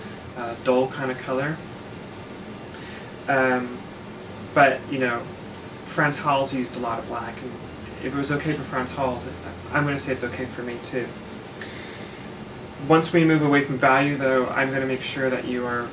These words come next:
really aware of the differences between using pure black and, and mixing your own black. So if you haven't done so, you should go watch the beginning of the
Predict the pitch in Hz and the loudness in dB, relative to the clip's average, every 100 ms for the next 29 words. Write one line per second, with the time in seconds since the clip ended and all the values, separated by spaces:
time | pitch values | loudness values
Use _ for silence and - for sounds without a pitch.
0 | 127 135 135 127 120 120 120 120 120 127 | -4 -2 2 2 2 0 0 -2 -4 -4
1 | 127 123 131 117 - 120 113 123 - 123 | -4 -2 -2 -2 -2 -4 -6 -6 -4 -2
2 | 120 123 131 120 - - 120 123 117 117 | -2 -2 -2 -4 -4 -4 -2 -2 -2 -2
3 | 120 117 120 120 120 113 - 117 110 107 | -4 -6 -6 -4 -4 -4 -6 -6 -6 -6
4 | 107 - - - - - - - - 160 | -8 -10 -10 -12 -12 -12 -12 -2 6 6
5 | 156 165 151 156 165 170 160 156 151 143 | 6 4 4 4 4 2 0 2 2 4
6 | - 143 135 131 - - 143 143 139 135 | 2 2 2 2 -2 -6 -4 -2 -2 0
7 | 131 120 131 | -2 0 0